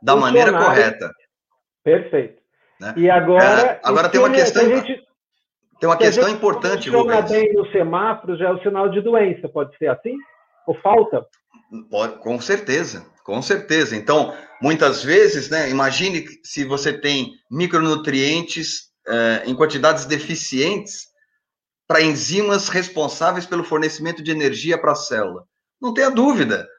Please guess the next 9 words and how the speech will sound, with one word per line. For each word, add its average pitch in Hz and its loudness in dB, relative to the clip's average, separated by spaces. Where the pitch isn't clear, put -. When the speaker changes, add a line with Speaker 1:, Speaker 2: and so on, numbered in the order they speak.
Speaker 1:
né? 156 0
Você 139 2
pode 151 2
sentir 143 -2
indisposição, 135 -2
cansaço 139 0
durante 120 -6
o 107 -14
dia, 220 -6